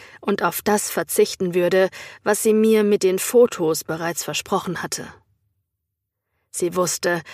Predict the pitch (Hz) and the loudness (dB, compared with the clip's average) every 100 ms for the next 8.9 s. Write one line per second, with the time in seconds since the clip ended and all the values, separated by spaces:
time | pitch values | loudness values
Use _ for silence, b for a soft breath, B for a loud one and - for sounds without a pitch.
0 | B 190 185 196 - 202 196 - 185 185 | B -4 2 2 4 4 2 0 -4 -2
1 | - 202 180 - 165 160 175 - 196 190 | 0 0 0 0 -2 -2 -6 -4 -2 -2
2 | 175 185 180 B B B B - 220 208 | -2 0 0 B B B B 0 0 2
3 | 220 220 214 226 214 - 262 294 208 160 | 0 0 2 2 2 0 0 2 2 0
4 | - 170 160 165 - 202 190 - - 151 | 0 -2 -2 -4 0 2 2 -2 -6 -6
5 | 170 156 - 170 160 - _ _ _ _ | -6 -6 -6 -6 -6 -12 _ _ _ _
6 | _ _ _ _ _ _ _ _ - 190 | _ _ _ _ _ _ _ _ -10 -6
7 | - 170 180 - 175 190 233 - 175 185 | -6 -6 -6 -2 0 2 2 2 0 0
8 | - 214 - 247 247 - 254 220 139 | 2 0 2 0 0 -2 -2 -2 -4